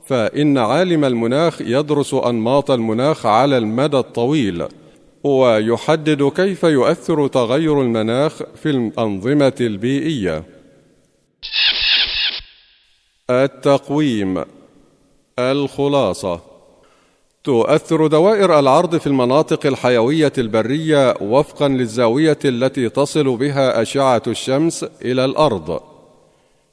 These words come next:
يشترك كل من الارتفاع ودوائر العرض وتيارات المحيط والعوامل اللاحيوية الأخرى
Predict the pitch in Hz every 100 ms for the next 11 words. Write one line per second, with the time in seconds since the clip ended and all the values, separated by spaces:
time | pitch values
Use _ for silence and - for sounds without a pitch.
0 | _ 123 104 85 - 127 135 127 127 -
1 | 156 147 139 135 143 131 127 - 127 151
2 | 156 123 85 73 113 117 113 113 135 123
3 | 123 123 123 147 113 98 95 92 120 135
4 | 127 120 139 135 135 127 120 151 151 101
5 | - 117 117 113 120 143 139 131 120 127
6 | - 123 120 147 139 107 82 101 110 131
7 | - 139 165